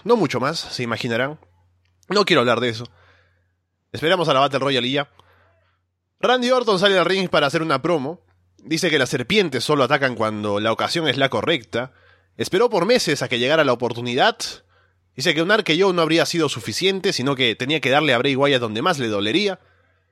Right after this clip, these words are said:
Siguió el plan para acercarse a Bray, uniéndose a la familia.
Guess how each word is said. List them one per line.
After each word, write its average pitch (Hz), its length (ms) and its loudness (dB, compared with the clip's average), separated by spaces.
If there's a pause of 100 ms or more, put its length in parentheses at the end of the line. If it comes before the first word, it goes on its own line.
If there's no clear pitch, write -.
(160)
Siguió 143 300 -2
el 175 120 2
plan 208 340 0
para 117 180 -2
acercarse 131 480 -2
a 113 40 -2
Bray, 214 300 -2 (400)
uniéndose 147 420 -2
a 123 40 0
la 117 100 2
familia. 190 540 -2